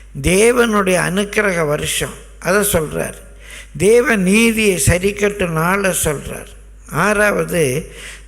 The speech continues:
துயரப்படுகிறவர்களுக்கு. அந்த கானான் ஸ்திரீக்கு எவ்வளோ துயரமா இருக்கும். "என் பிள்ளைய பிசாசு பிடிச்சி அலக்கழிக்குதுயா."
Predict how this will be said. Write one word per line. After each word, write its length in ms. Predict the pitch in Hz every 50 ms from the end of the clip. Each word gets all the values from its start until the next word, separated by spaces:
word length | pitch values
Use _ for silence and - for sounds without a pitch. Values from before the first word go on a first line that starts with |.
| -
துயரப்படுகிறவர்களுக்கு. 1600 | 143 160 185 214 240 262 277 277 269 285 277 277 - 208 208 180 185 170 170 180 160 143 139 143 - - - - - - - - - - - - - - - - - -
அந்த 220 | - 190 196 185 180
கானான் 420 | 180 180 185 196 208 220 214 196
ஸ்திரீக்கு 240 | 185 - - 180 175
எவ்வளோ 240 | 170 165 160 165 170
துயரமா 460 | 160 165 165 165 175 180 - - 98
இருக்கும். 280 | - - - - - - - -
"என் 200 | - - 156 151
பிள்ளைய 280 | 147 175 185 185 170 151
பிசாசு 520 | 135 - 170 160 - - 196 190 165 170
பிடிச்சி 140 | 147 156 156
அலக்கழிக்குதுயா." 1080 | 156 - - 156 143 147 151 160 160 - 165 151 143 - - - - - - - -